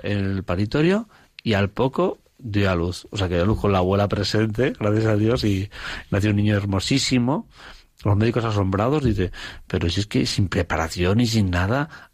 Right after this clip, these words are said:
ha nacido así el niño, parto natural", fue una cosa, eh, sorprendente, ¿no? Pues, eh, este niño, o sea, er-, eran evangélicos, ¿no?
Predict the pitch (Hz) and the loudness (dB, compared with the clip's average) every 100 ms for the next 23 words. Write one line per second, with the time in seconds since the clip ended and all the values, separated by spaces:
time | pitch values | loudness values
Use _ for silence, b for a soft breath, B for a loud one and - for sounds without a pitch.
0 | _ - 95 95 87 101 107 113 117 95 | _ -2 0 0 0 0 2 2 2 0
1 | 87 90 107 131 160 175 - - 95 104 | 0 0 2 4 2 0 -4 -4 -2 0
2 | 107 101 104 98 117 131 110 92 101 104 | 0 0 0 2 2 0 -2 -2 -2 0
3 | 131 127 B B B - 95 98 90 92 | 0 -2 B B B -4 -2 0 -2 -2
4 | 87 87 87 - - 139 - B B B | -2 0 -2 -4 -4 -4 -4 B B B
5 | B - 107 104 101 95 - - - - | B -4 0 2 2 0 -4 -8 -8 -2
6 | 110 104 98 92 92 92 90 90 90 - | 0 2 2 0 0 0 0 0 -2 -2
7 | 120 - 117 123 127 131 139 170 285 - | -4 0 2 2 2 2 0 0 -6 -16
8 | _ _ - 98 - 135 - 147 135 123 | _ _ -6 -4 0 -2 0 0 0 0
9 | 101 101 - 123 98 92 98 156 - - | -2 -2 -2 0 0 0 -2 -2 -6 -12
10 | - _ 123 120 294 | -18 _ -2 -2 -2